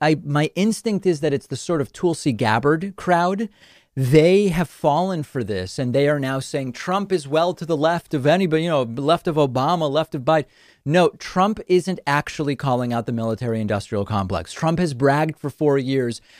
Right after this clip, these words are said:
about feeding and fueling the military-industrial complex. And then my, my last thought on this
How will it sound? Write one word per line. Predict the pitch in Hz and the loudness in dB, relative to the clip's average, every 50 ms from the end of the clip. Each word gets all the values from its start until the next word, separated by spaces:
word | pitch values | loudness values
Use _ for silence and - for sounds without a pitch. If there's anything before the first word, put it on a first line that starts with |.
| - | -6
about | - 147 131 117 156 143 143 123 | -4 -2 -2 0 0 -2 -2 -4
feeding | - - - - - 202 214 220 214 208 185 170 | -8 -16 -10 -4 0 2 2 4 4 2 0 0
and | 160 147 123 | -2 -4 -6
fueling | - - - 180 254 277 285 233 160 120 98 104 | -8 -4 0 2 4 4 4 4 2 0 0 -2
the | 104 123 | -2 0
military-industrial | 120 123 117 117 113 104 - 135 113 107 107 98 95 95 98 95 95 - - 107 98 98 | 0 0 0 0 -2 -2 -2 -2 -2 -2 -2 -4 -4 -2 -2 -4 -4 -4 -6 -4 -4 -4
complex. | - 107 101 90 87 - 98 98 98 - - | -2 -4 -4 -4 -4 -6 -8 -8 -8 -8 -4
And | 160 160 165 | -2 0 0
then | 170 165 165 | 0 0 0
my, | 160 160 160 156 156 - | 2 0 0 0 -2 -4
my | - 139 143 147 143 | -2 0 0 2 2
last | 139 147 175 196 214 226 - - - - | 2 2 2 2 2 0 -4 -6 -6 -4
thought | 143 127 113 107 | -2 -2 -2 -2
on | 98 92 90 | -6 -6 -8
this | 87 80 78 - - - - - | -8 -10 -10 -12 -16 -18 -20 -20